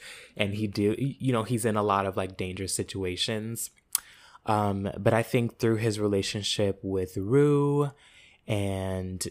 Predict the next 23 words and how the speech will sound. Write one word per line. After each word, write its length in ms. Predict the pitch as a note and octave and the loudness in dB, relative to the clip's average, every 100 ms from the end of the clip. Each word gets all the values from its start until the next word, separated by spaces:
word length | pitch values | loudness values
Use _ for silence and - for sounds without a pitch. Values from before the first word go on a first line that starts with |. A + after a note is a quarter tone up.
| - | -8
you 180 | G2 | -8
know, 360 | F2+ F2 F2 F2 F2+ _ _ _ _ | -6 -8 -10 -12 -16 _ _ _ _
in 120 | G#2 | -8
the 60 | F#2+ | -4
second 320 | - F#2 F#2+ | -4 -2 -4
season 260 | G2+ F#2+ | -4 -4
with 140 | F2+ F2+ | -8 -4
future 300 | - F3 - | 0 0 0
characters, 680 | - C#3+ B2+ C3 B2+ B2 - - - - | 4 2 4 2 2 0 -6 -18 -20 -4
we 100 | - | 2
really 300 | E3 F3 G3+ | 6 6 4
get 180 | G3+ E3+ | 4 2
to 100 | D3+ | 4
see 500 | C3 - A#2+ A2 G#2+ | 4 4 2 0 -2
that 560 | G#2 G#2 G2 F#2+ F#2+ - _ _ _ _ _ _ _ _ _ _ _ _ _ | 0 2 2 2 0 -6 _ _ _ _ _ _ _ _ _ _ _ _ _
the 100 | - | -2
position 480 | B2 C3 C#3+ D3+ D3+ | -2 0 0 0 0
that 180 | C3+ - | 0 -2
he 200 | - A#2 - | -4 -6 -4
is 380 | G#2 G#2+ G#2 - | -4 -2 -2 -6
in 280 | G#2+ G#2 G2+ | -6 -4 -2
right 220 | G2 F#2 | -4 -4
now 680 | F#2+ F#2 G2 G#2+ C#3 E3 | -8 -6 -6 -4 -4 -4